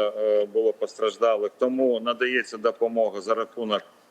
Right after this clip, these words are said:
держави, надається допомога за рахунок громади, і з обласного бюджету теж надається допомога.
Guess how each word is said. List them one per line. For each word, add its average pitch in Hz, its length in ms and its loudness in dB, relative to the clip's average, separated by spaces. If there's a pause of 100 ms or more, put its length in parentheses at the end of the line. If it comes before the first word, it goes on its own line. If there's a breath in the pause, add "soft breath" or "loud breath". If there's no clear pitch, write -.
(160)
держави, 123 680 0
надається 113 480 0
допомога 113 520 0
за 101 140 2
рахунок 107 480 -2
громади, 120 500 2
і 120 200 0
з 117 140 0
обласного 117 680 0
бюджету 110 460 -4
теж 110 320 -2
надається 104 520 -2
допомога. 120 580 0